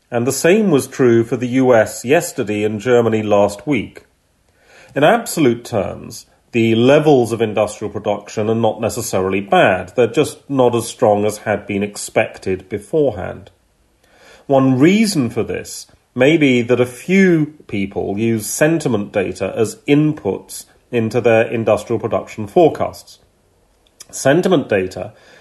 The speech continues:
has been pointing to dramatic, almost unrealistic levels of activity. It's a mirror image of what happened in the second quarter last year,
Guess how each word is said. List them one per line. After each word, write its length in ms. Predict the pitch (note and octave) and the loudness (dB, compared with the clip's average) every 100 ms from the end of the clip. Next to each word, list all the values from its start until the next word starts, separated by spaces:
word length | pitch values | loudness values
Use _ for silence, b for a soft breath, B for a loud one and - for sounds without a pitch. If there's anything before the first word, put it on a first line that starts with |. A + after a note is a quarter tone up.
| b | b
has 120 | C3 A#2+ | -2 2
been 300 | C3+ A#2+ A#2 | 2 0 2
pointing 460 | C#3+ B2+ B2+ A#2 | 2 2 0 -2
to 340 | A2+ B2 A2+ G#2 | 0 2 2 0
dramatic, 760 | G2+ A2+ C3 D3+ - G2+ - | 0 0 2 0 0 -6 -4
almost 320 | B2+ A2+ G#2 - | -2 -2 -2 -2
unrealistic 1080 | B2 A2 A2+ A2 A2+ D3 E3+ - G2+ - | -2 0 2 2 4 2 0 -4 -6 -6
levels 380 | A2 G2+ G2 F2+ | -2 -2 -2 -4
of 80 | G2 | -2
activity. 760 | G2 - - E3+ B2 - F2 - _ _ b b b b b - | -2 -4 -2 2 2 -2 -12 -14 _ _ b b b b b -10
It's 100 | - | -6
a 60 | |
mirror 360 | A2 G#3 E3 G#2+ | 0 4 4 2
image 320 | G2 F#2+ G2+ | -2 -4 -4
of 120 | B2 | -4
what 220 | A2+ G#2+ - | -2 -2 -4
happened 300 | G#2+ G#2+ G#2+ | -4 -4 -6
in 80 | |
the 60 | G#2+ | -6
second 360 | - A#2 - G2+ | -2 -2 -2 -4
quarter 260 | G2+ G2+ | -4 -4
last 520 | A2 D3+ E3+ D3 - | 0 2 4 2 -2
year, 300 | A2 F2+ F2 | -6 -4 -6